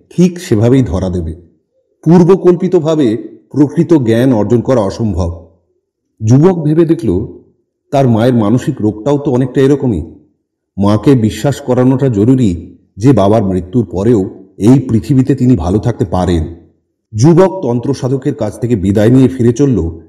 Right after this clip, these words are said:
নিজের গ্রামের দিকে। যাবার সময় তার কাঁধে ছিল এক ঝুলা মাংস, আর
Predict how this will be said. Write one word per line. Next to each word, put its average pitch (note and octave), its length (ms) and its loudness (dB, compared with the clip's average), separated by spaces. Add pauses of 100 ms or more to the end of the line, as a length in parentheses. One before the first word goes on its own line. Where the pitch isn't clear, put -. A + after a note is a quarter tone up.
(160)
নিজের A2 300 4
গ্রামের G2 420 -2
দিকে। E2+ 480 -8 (440)
যাবার A2 320 2
সময় F#3 320 0
তার D#3 200 0
কাঁধে A#2 360 -2
ছিল C#3 240 -2
এক G#2+ 260 -2
ঝুলা A#2+ 180 0
মাংস, F#2 400 -6 (680)
আর A2 160 -2